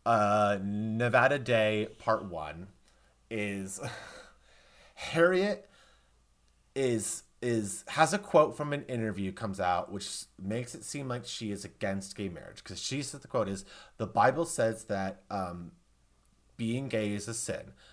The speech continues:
And then she followed it and said, um, but,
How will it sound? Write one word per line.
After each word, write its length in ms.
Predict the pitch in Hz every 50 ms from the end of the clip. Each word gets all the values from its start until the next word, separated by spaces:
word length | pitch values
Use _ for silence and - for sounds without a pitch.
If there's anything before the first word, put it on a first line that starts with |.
| - - - - _ -
And 160 | - 110 110 113
then 120 | 107 101
she 140 | - - 104
followed 380 | 95 - 170 196 233 240 196 135
it 120 | 131 -
and 120 | 117 117 117
said, 440 | 117 - 113 95 90 90 92 90 - - - - - - _ _ _ _ -
um, 560 | 120 120 110 104 98 98 95 95 90 90 - - _ - _ _ -
but, 540 | - 127 127 123 113 104 101 101 - -